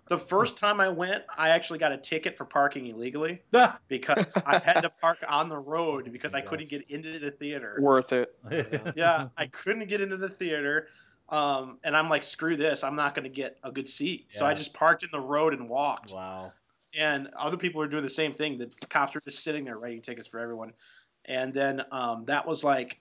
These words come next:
Speaker 1: I think my showing was at ten fifty or ten thirty-five. And then at six fifty A M, I saw it again.
Speaker 2: Wow.
Speaker 1: Which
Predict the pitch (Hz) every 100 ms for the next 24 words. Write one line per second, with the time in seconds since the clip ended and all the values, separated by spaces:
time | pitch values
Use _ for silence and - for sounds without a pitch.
0 | - - 147 147 135 - - 139 139 131
1 | 120 - 139 139 143 143 - 170 143 127
2 | 127 147 147 143 139 139 _ 143 147 143
3 | 131 135 165 - - - _ 143 143 165
4 | - - - 180 - 185 180 160 143 147
5 | 143 151 139 113 139 127 117 117 107 95
6 | _ _ _ _ _ _ - _ _ 92
7 | 92 92 90 _ - 185 -